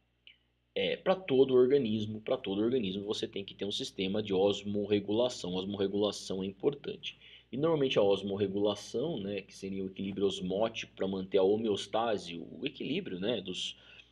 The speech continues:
dos sais, dos íons no interior do corpo, da água do interior do corpo, né? É, tudo, ba-, basicamente você tem um sistema excretor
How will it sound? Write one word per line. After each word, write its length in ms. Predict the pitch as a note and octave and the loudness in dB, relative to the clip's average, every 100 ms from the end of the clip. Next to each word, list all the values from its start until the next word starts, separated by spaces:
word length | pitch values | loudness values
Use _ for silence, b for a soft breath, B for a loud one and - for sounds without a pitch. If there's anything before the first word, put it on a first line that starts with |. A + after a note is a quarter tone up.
| _ | _
dos 320 | G2+ F#2+ - - | -4 -2 -2 -2
sais, 420 | F2+ G2+ G2+ F2+ | 2 4 2 2
dos 300 | G2+ F2+ F2 | -2 -2 -2
íons 360 | G#2 A2 F#2+ | -2 0 -2
no 80 | F2+ | -4
interior 340 | F2+ F#2 F#2 F2+ | -4 -2 -2 -2
do 80 | |
corpo, 300 | - G2+ G2+ | 0 2 2
da 160 | F2+ G2 | 2 4
água 400 | F2+ G#2+ G#2+ F#2 | 6 6 6 2
do 60 | F2+ | -2
interior 380 | F2+ F2+ F#2 | -4 -4 -2
do 80 | F2+ | -4
corpo, 420 | - F#2+ A#2 - | -2 0 0 0
né? 180 | F#2 G2+ - B B B B B B - | -6 -6 -8 B B B B B B -12
É, 380 | E2+ F2 F2 E2 | -6 -4 -2 -4
tudo, 220 | D3 C#3 | -6 -4
ba-, 220 | - B2 G#2 | 4 6 8
basicamente 500 | C3 D3 B2 A#2 A#2+ | 4 4 0 0 -2
você 220 | B2+ - | -4 -2
tem 120 | B2 | -2
um 40 | |
sistema 320 | B2 B2+ C3+ C3 | -2 -2 0 0
excretor 680 | - D3+ C#3 - B2 A2+ | 2 0 0 6 6 6